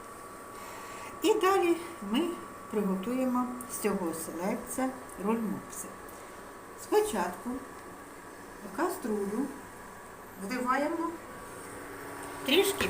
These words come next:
більше, ніж пів стакана води. Якщо трішки залишиться, нічого страшного. Сюди вкидаємо нарізану моркву,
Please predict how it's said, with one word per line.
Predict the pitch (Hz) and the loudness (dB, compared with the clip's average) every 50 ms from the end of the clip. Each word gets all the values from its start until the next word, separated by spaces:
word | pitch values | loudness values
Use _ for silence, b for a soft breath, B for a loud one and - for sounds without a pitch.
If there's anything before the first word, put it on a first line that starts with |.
| 180 214 | 4 4
більше, | 247 285 302 - - 254 | 4 4 4 4 2 2
ніж | 202 170 175 226 254 - - - - - - - - - - - - - - - | 2 4 4 4 4 2 2 -2 -2 -2 -2 -2 -2 -4 -4 -4 -4 -4 0 4
пів | 247 262 330 330 | 6 6 6 4
стакана | - - 180 170 165 - 196 202 208 208 208 | 4 6 6 6 6 6 4 4 4 4 2
води. | 202 196 190 170 143 131 135 143 - - - - - - - - - - - - - - - - - - - - - - - | 0 0 -2 -2 -2 -2 -4 -4 -4 -4 -6 -6 -6 -4 -4 -4 -4 -4 -6 -6 -6 -6 -6 -6 -6 -6 -4 -4 -4 2 4
Якщо | 466 480 - - 311 254 | 4 6 6 6 4 4
трішки | - - 247 254 - - - - 233 | 4 4 4 6 6 4 4 2 4
залишиться, | 233 247 262 302 311 - - - - - 185 | 4 4 4 4 2 2 0 -2 0 0 0
нічого | 185 202 208 - - - - - - | 0 0 -2 -2 -2 -4 -4 -4 -4
страшного. | - - - - - - - - - - - - B B B B B B B B B B - - - | -4 -4 -4 -4 -4 -4 -4 -4 -4 -4 -4 -4 B B B B B B B B B B -4 0 2
Сюди | - 277 269 - 415 453 440 - - - | 4 4 8 8 10 10 8 6 2 4
вкидаємо | - 311 - - 190 185 185 190 202 208 226 254 294 - - - - - - - - - - 202 196 | 4 4 6 6 4 4 4 4 4 4 4 4 4 2 0 -2 -4 -6 -6 -6 -6 -4 -2 6 10
нарізану | 226 226 220 226 233 277 277 302 285 285 294 302 302 302 - - - - - - - - - - - - - - - - - - - - - - - - - - - - - - - - - | 10 10 12 10 8 6 8 8 8 8 10 8 8 6 4 0 -2 -4 -4 -4 -6 -6 -6 -6 -6 -8 -8 -8 -8 -8 -10 -10 2 4 4 4 4 -2 -8 -8 -8 -8 -8 -10 -6 2 6
моркву, | 240 262 240 190 165 165 160 - - - 190 208 | 8 8 8 8 6 4 2 -2 -4 -4 -4 -4